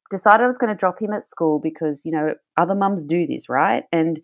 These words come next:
I can do this. And there I was in my beautiful black suit, my high heels, my beautiful red lipstick, and I had snot from the shoulder of my suit all the way down my suit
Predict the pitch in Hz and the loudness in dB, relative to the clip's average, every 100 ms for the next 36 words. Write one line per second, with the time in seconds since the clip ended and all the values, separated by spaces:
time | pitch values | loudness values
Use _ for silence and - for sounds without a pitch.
0 | - - - 190 - 285 196 190 226 370 | -14 -10 2 4 6 4 4 2 0 -2
1 | - 190 175 165 _ _ _ - 208 277 | -2 -2 -2 -4 _ _ _ 0 4 6
2 | 277 233 220 208 - - 190 190 180 180 | 6 4 4 2 -6 -4 -2 0 0 2
3 | 175 165 175 220 254 233 190 165 - - | 0 -2 -2 -2 -2 -4 -2 -2 -2 -8
4 | - 143 156 - - _ - 175 160 156 | -6 -4 -4 -8 -20 _ -6 -4 -2 -2
5 | 156 156 - - - 220 233 196 175 170 | -2 -4 -8 -8 0 0 0 -2 0 2
6 | 170 165 165 160 156 156 156 151 _ _ | 0 -2 -8 -4 -2 -2 -2 -4 _ _
7 | _ _ _ 185 226 240 233 170 185 160 | _ _ _ -2 0 2 0 2 2 2
8 | 165 160 - 190 180 - - 180 180 175 | -2 -4 -6 -6 -6 -6 -2 0 0 -2
9 | 170 - 180 180 180 185 175 156 - - | -4 -2 0 0 0 -2 -2 -4 -14 -10
10 | 208 180 - - - _ - 175 160 160 | -6 -4 -6 -12 -20 _ -4 -2 -2 -4
11 | 160 160 _ _ _ 160 - 208 202 214 | -6 -10 _ _ _ -16 -6 -2 -2 -2
12 | 214 208 - 170 170 156 170 160 160 - | 0 0 -2 -4 -4 -4 -4 -6 -8 -6
13 | 170 156 - 185 214 214 196 190 170 165 | -6 -6 -4 -4 -2 0 0 0 -2 -2
14 | 160 160 - 170 | -4 -8 -8 -8